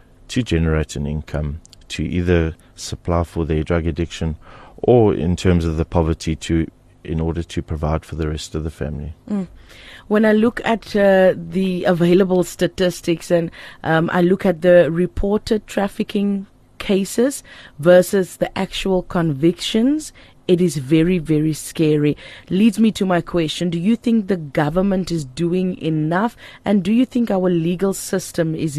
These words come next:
Speaker 2: geared and that our legislation is sufficient to ensure that we actually prosecute traffickers?
Speaker 1: So in terms of the South African law, what a lot of people don't know is that we do have one of the best legal systems in the world.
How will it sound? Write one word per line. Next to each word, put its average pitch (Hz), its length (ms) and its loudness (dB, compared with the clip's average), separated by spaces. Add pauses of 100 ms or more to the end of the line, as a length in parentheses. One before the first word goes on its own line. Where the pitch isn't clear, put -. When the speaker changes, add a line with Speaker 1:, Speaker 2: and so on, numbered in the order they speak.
(120)
Speaker 2:
geared 156 340 2
and 160 180 -2
that 156 220 0
our 170 220 2
legislation 170 1080 0 (300)
is 208 140 2
sufficient 196 720 0
to - 140 -2
ensure 175 520 2 (400)
that 180 400 2
we 180 140 -2
actually 202 380 -2
prosecute 196 840 -4 (100)
traffickers? - 640 -8 (1500)
Speaker 1:
So - 160 2
in 135 140 6
terms 151 260 2
of 170 120 0
the 151 100 2
South 107 240 2
African 92 640 2
law, 85 400 4 (100)
what 90 220 0
a 104 80 4
lot 92 180 2
of 123 100 -2
people 113 300 -2
don't 90 300 2
know 87 140 0
is 80 120 0
that 82 160 -2
we 87 140 0
do 104 300 4
have 87 260 4
one 85 160 2
of 90 120 4
the 87 60 -2
best 82 340 0
legal 82 280 2
systems 78 640 -4
in 95 160 4
the 80 100 2
world. - 420 -8